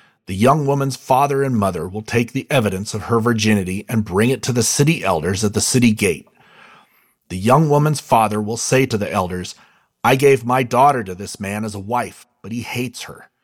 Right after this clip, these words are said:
He has accused her of shameful conduct, saying, 'I didn't find any evidence of your daughter's virginity, but here is the evidence of my daughter's virginity.'" They will spread out the cloth before the city elders.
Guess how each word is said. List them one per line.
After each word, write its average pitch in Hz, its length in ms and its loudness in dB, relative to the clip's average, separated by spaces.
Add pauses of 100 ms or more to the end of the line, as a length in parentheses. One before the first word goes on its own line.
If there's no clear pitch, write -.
(300)
He 143 160 0
has 139 160 2
accused 160 480 -2
her 113 140 -4
of 92 120 -8
shameful 131 440 -2
conduct, 104 600 0
saying, 113 400 0 (420)
'I 160 120 4
didn't 139 220 0
find 143 320 0
any 101 280 -4
evidence 107 460 -2
of 95 100 -6
your 104 120 -2
daughter's 101 420 0
virginity, 101 640 -2 (320)
but 104 240 -4
here 175 240 6
is 123 140 2
the 120 200 -6
evidence 101 460 -2
of 98 100 -10
my 107 140 -2
daughter's 107 420 0
virginity.'" 98 640 -4 (680)
They 98 100 0
will 127 120 4
spread 127 320 0
out 127 180 4
the 127 80 -8
cloth 110 440 -2
before 107 260 -4
the 107 80 0
city 117 320 2
elders. - 440 -6